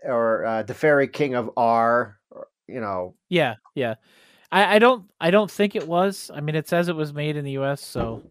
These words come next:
Speaker 2: most of it was indoors anyway, so it would have been kinda hard to tell that, but,
Speaker 1: Yeah. Oh,
Speaker 2: uh,
Speaker 1: also, Malcolm McDowell wasn't in this movie, so.
Speaker 2: Yeah.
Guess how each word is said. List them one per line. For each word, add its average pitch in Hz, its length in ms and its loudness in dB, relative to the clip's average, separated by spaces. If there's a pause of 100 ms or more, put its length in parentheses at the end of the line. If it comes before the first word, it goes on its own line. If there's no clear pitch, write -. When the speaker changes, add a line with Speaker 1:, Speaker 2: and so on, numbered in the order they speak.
(220)
Speaker 2:
most 269 240 8
of 240 80 0
it 226 100 2
was 190 140 0
indoors 151 540 0
anyway, 143 400 -4
so 123 180 -10
it 120 160 -12
would 143 220 -10
have 135 80 -12
been 123 360 -8
kinda 127 200 -10
hard 123 200 -8
to 104 60 -18
tell 120 220 -10
that, 117 280 -10
but, 113 200 -12 (180)
Speaker 1:
Yeah. 113 340 -2
Oh, 202 140 8
Speaker 2:
uh, 190 40 6
Speaker 1:
also, 160 300 8
Malcolm 185 480 4
McDowell 156 540 4
wasn't 120 300 0
in 110 140 -6
this 101 200 -10
movie, 90 360 -12
so. 87 440 -10
Speaker 2:
Yeah. 131 280 0